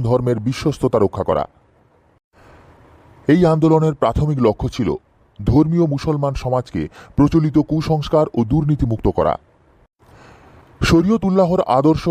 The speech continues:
ও কর্মসূচি পূর্ব বাংলার মুসলমান কৃষক সম্প্রদায়কে বিশেষভাবে প্রভাবিত করে এবং অল্প সময়ের মধ্যে পূর্ব বাংলার ঢাকা, ময়মনসিংহ,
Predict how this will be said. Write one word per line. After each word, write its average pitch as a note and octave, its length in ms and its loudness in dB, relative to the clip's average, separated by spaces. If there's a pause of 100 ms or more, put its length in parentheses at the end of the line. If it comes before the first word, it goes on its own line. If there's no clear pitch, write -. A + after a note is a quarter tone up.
(120)
ও C3+ 40 0 (120)
কর্মসূচি C#3 500 -2 (380)
পূর্ব F3+ 200 2 (160)
বাংলার D3 300 2
মুসলমান C#3+ 560 -4
কৃষক C3+ 320 -4
সম্প্রদায়কে A#2+ 600 0 (360)
বিশেষভাবে C3 600 0 (100)
প্রভাবিত A#2 360 0
করে E2 240 -2 (580)
এবং A#2 200 2 (460)
অল্প B2+ 140 0 (100)
সময়ের C3 360 2
মধ্যে G2 340 -2 (440)
পূর্ব C#3+ 200 2 (140)
বাংলার B2 340 2
ঢাকা, A2+ 340 0 (240)
ময়মনসিংহ, A2+ 640 -2